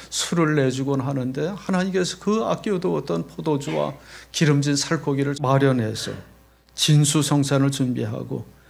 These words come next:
세계 만민을 그 자리에 초대하신다는 겁니다. 그래서 하나님과 더불어서 음식을 먹고 마시면서 기쁨을 누리고, 그들의 눈에서 눈물을 닦아주시고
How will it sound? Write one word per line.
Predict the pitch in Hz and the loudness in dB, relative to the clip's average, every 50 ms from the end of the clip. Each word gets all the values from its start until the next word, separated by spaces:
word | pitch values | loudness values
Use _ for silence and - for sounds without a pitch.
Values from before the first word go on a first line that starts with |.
| - - - - - - | -20 -20 -20 -20 -20 -12
세계 | - - - 175 175 185 185 202 214 220 | -8 -2 2 4 4 4 4 2 0 0
만민을 | 214 180 135 127 139 165 185 202 226 233 233 233 233 226 226 240 247 | 0 0 0 0 0 2 2 2 2 4 4 4 4 4 4 4 2
그 | 233 220 214 | 4 2 2
자리에 | 208 208 196 185 196 196 190 | 4 4 2 2 2 2 0
초대하신다는 | 196 - - 180 185 180 147 - 170 - - 175 170 160 151 135 139 143 156 | 0 -2 -2 0 0 0 0 0 -2 -2 0 0 2 2 4 4 4 2 2
겁니다. | 147 139 113 101 101 92 71 67 67 - - - - - - - - - - - - | 2 0 0 0 -2 -6 -8 -8 -10 -12 -14 -16 -16 -18 -20 -20 -20 -20 -20 -20 -10
그래서 | - - 160 151 139 143 165 - | -2 0 2 2 2 2 2 0
하나님과 | - - 170 170 151 147 147 143 147 143 143 143 | 0 0 2 2 2 2 2 2 2 4 2 2
더불어서 | 143 143 139 135 135 139 135 131 - 156 | 2 2 0 2 2 0 0 0 0 0
음식을 | 147 139 139 135 131 127 - 131 139 135 | 2 2 4 2 2 0 0 2 2 2
먹고 | 139 127 117 120 120 - - - - 143 131 127 127 123 - - - - - - | 2 2 2 0 -2 -4 -8 -2 2 4 4 4 2 0 -6 -14 -20 -20 -16 -6
마시면서 | - 143 127 131 120 - - 139 127 120 117 - 131 123 | 0 2 4 4 4 2 2 2 2 2 2 0 -2 -4
기쁨을 | 127 - - - 147 139 - - 196 185 196 202 196 196 190 190 190 135 | -4 -4 0 0 0 0 2 2 2 2 2 2 0 0 -2 -4 -4 -4
누리고, | 123 110 98 95 82 76 - - - - - - - - - - - - - - - - | -6 -6 -6 -8 -12 -12 -14 -16 -16 -16 -18 -20 -20 -20 -20 -20 -20 -20 -20 -20 -12 -4
그들의 | - 160 135 151 143 143 143 | -2 0 2 4 4 4 4
눈에서 | 139 139 139 139 131 131 - 147 | 4 4 2 2 2 0 0 0
눈물을 | 143 139 135 135 131 127 127 127 127 127 | 0 2 2 2 0 0 -2 -2 -2 -2
닦아주시고 | 120 123 123 120 120 - 123 117 120 120 117 - - - - - | -4 -4 -8 -8 -8 -10 -10 -10 -10 -12 -12 -12 -14 -14 -18 -20